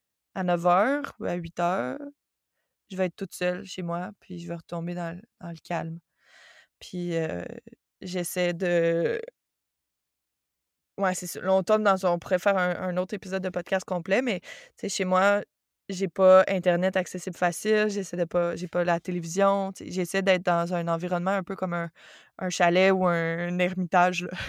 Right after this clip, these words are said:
<laughs> Parce que je sais que ça, ça me fait du bien puis ça m'ai-, ça m'aide à, à ramener, heu, à zéro, là,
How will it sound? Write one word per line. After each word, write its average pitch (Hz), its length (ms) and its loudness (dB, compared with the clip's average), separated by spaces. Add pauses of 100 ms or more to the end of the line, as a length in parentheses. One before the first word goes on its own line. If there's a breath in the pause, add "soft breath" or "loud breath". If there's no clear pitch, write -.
(140)
<laughs> - 760 -8
Parce 202 180 4
que 220 120 0
je 202 140 4
sais 233 180 0
que 214 140 0
ça, 208 220 -4
ça 190 160 -2
me 185 60 -4
fait 190 100 -6
du 165 100 -8
bien 180 180 -2
puis - 120 -12
ça 180 120 -2
m'ai-, 170 280 -6
ça 180 160 -6
m'aide 170 200 -2
à, 160 320 0 (920)
à 170 160 2
ramener, 170 580 -2
heu, 180 120 -6 (400)
à 175 140 -6
zéro, 165 340 -6
là, - 200 -16